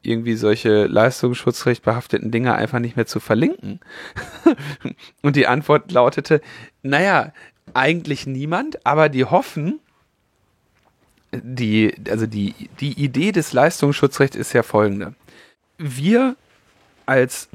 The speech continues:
Verlage schreiben irgendwelche Inhalte. Gut. Ähm, dadurch liefern wir eigentlich Google auch Inhalte für ihre Suchmaschine. Wenn es unsere,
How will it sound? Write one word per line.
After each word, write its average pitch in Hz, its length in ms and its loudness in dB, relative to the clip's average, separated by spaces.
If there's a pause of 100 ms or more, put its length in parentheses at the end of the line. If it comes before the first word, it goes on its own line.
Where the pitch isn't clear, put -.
(140)
Verlage 127 840 -2 (460)
schreiben 135 380 0
irgendwelche 120 340 -2
Inhalte. 113 580 -4 (720)
Gut. 127 340 -2 (880)
Ähm, 123 440 2 (1040)
dadurch 135 580 0
liefern 160 560 -2
wir 123 240 0
eigentlich 180 960 -4 (800)
Google 160 760 2 (960)
auch 139 240 4
Inhalte 143 480 0
für - 120 -4
ihre 120 240 0
Suchmaschine. 135 680 -2 (960)
Wenn 127 340 2
es 156 240 -4
unsere, 117 680 0